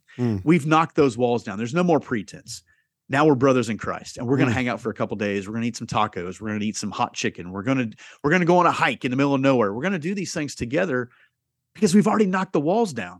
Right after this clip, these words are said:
Speaker 2: the, the
Speaker 1: Amen.
Speaker 2: things that hinder us from having community. So registration opens twice a year 'cause it's a six-month commitment, but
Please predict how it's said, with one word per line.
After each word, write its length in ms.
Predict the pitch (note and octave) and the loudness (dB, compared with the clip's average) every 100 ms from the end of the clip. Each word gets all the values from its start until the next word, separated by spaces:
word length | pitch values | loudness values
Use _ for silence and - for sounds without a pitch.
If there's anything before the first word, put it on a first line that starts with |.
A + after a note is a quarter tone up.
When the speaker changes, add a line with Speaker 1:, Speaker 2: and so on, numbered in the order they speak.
| _ | _
Speaker 2:
the, 100 | - | 0
the 120 | C3+ F3 | 4 2
Speaker 1:
Amen. 100 | - | 4
Speaker 2:
things 280 | G3+ G3+ F3 | 2 2 -2
that 100 | - | -4
hinder 340 | E3+ F#3 C3+ | -6 -4 -2
us 240 | A#2+ A#2 - _ _ - | -2 -4 -14 _ _ -6
from 140 | C3 | -4
having 280 | C3 C#3 B2 | -2 -2 -4
community. 420 | B2+ B2 B2+ G#2+ | -6 -4 -2 -2
So 400 | G2 C3 A#2 A2 _ - - - _ - | -2 2 2 0 _ -20 -20 -20 _ 0
registration 600 | D#3 D#3+ - D3+ C#3+ C#3+ | 2 2 2 2 2 -2
opens 260 | C3+ C3 A#2 | -4 -4 -12
twice 380 | - C3 B2+ A#2+ | -6 -6 -6 -4
a 20 | |
year 260 | A#2+ C#3+ D3 | 0 0 0
'cause 160 | A#2+ | -4
it's 100 | B2+ | -6
a 60 | G#2+ | -6
six-month 480 | - B2+ - A#2+ - | -6 -6 -6 -8 -6
commitment, 520 | A#2+ A#2+ F#2+ B2 A#2+ | -6 -4 -4 -6 -6
but 300 | A2 F#2+ | -4 -4